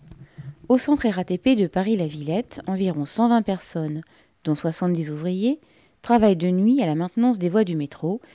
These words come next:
avec des conditions de travail qui se dégradent depuis des années. Mais dans la nuit du huit au neuf décembre,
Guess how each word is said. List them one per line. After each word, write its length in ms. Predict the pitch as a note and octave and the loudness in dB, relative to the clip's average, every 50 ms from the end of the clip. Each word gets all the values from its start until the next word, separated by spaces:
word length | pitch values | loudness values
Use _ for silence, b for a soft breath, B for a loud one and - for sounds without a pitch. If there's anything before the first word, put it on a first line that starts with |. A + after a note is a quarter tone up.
| b b b b | b b b b
avec 240 | - E3 G3 A3+ G3+ | 0 2 4 4 2
des 80 | F3+ - | 0 -2
conditions 400 | - E3 E3 F3 F#3 - A3 G#3+ | -2 -2 -2 -2 -2 0 0 0
de 80 | F#3 | 0
travail 400 | D#3+ - - F#3 F#3 F3+ A3 A#3 | -2 -2 -2 -2 0 2 0 0
qui 140 | A3+ - F#3 | -2 -4 -10
se 100 | - D3+ | -10 -10
dégradent 540 | C#3+ - F#3 F#3 F3 D3+ C#3 C#3+ F3+ F#3+ F3 | -4 -4 -2 -2 -2 -2 0 -2 -2 -2 -4
depuis 260 | D#3 C#3 - - C#3+ | -8 -10 -10 -14 -10
des 240 | D3 D#3+ F#3 F#3 F3 | -4 -2 -2 -2 -2
années. 320 | D3 C3 C3 - - - - - - - - - - b b b b b b b b b b b b | -4 -6 -8 -12 -14 -18 -20 -20 -20 -20 -20 -20 -20 b b b b b b b b b b b b
Mais 140 | - D#3+ D#3+ | -2 0 2
dans 140 | D3+ D3+ C#3+ | 2 2 2
la 120 | C#3+ C#3+ | 2 2
nuit 220 | C#3+ D#3 F#3+ A#3+ G#3+ | 2 2 2 2 2
du 140 | F3+ D#3 D3 | 0 -4 -6
huit 260 | D3 G3 A3+ - G#3 | -6 -6 -6 -4 -4
au 60 | E3+ | -4
neuf 200 | D#3 F3 G3 F#3 | -4 -4 -4 -6
décembre, 560 | D#3 D3+ C#3 - - D#3 F#3 A3 A3 F3+ D3+ | -8 -10 -10 -8 -6 -4 -2 -2 -4 -4 -8